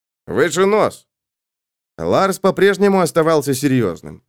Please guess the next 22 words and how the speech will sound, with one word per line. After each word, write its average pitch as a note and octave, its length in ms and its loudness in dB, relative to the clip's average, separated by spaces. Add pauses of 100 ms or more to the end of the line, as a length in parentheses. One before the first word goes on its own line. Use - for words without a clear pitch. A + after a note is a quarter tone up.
Его C3 300 2
взгляд B2+ 400 -2
был B2+ 180 2
направлен B2+ 520 0
в - 40 -10
конец B2+ 360 0
коридора, C#3 520 0 (200)
где A#2 240 2
за A2 120 0
углом B2+ 380 0
располагался A2 720 -2
еще A2 440 -2
один G#2+ 260 0
рекогнайзер. A2+ 680 -6 (380)
Последний D#3+ 600 0
рубеж, D#3+ 380 0
за B2+ 140 -2
которым D3 420 0
находится A#2 520 0
их G#2+ 160 -2
главная G2 500 -2
цель. G2 380 -6